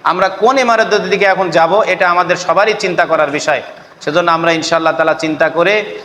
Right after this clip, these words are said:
আমরা সিদ্ধান্ত নেই যে আমরা হুসাইন রাদিয়াল্লাহু তাআলা আনহুর এই পবিত্র ইমারতের যে,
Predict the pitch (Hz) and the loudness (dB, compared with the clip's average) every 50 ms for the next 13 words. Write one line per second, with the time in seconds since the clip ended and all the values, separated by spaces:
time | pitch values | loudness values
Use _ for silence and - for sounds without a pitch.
0 | - - - - 139 156 160 156 156 - - 196 180 175 220 247 233 233 233 226 | -18 -12 -4 -4 -2 0 0 0 0 0 -4 -4 0 0 0 0 2 0 0 2
1 | 220 208 165 123 - - - - - - 123 151 151 151 156 160 165 160 156 147 | 2 -2 -2 -4 -8 -12 -16 -18 -12 -4 0 0 2 2 2 2 2 2 2 2
2 | 135 - - - - - - - - - - - - - _ _ _ - 85 107 | 0 -4 -8 -12 -14 -14 -16 -18 -20 -20 -20 -20 -20 -20 _ _ _ -20 -14 -4
3 | 131 165 165 180 214 220 220 220 208 185 214 214 208 196 202 196 196 196 196 190 | -4 -2 0 0 0 2 2 0 2 2 2 2 4 4 4 2 4 2 2 2
4 | 190 190 190 185 175 185 175 170 180 175 190 196 226 220 208 202 208 196 185 156 | 2 2 2 2 2 2 0 0 0 0 2 2 0 0 2 2 4 4 4 2
5 | 143 - - - - - 165 190 196 202 202 202 202 196 196 196 165 151 180 185 | 0 -8 -14 -12 -4 -2 0 2 2 2 4 2 2 2 0 -2 0 0 0 2
6 | 180 170 160 165 | 2 2 0 -4